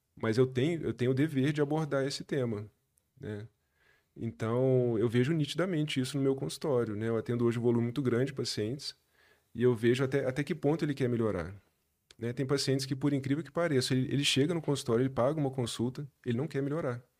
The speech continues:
Estranho, absurdamente estranho,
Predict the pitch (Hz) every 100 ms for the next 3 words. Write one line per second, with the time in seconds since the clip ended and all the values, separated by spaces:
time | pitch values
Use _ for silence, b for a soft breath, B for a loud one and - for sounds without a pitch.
0 | _ _ _ _ _ _ _ _ _ _
1 | _ _ _ - - 135 151 123 95 110
2 | - 135 147 156 175 151 147 160 - 131
3 | 123 107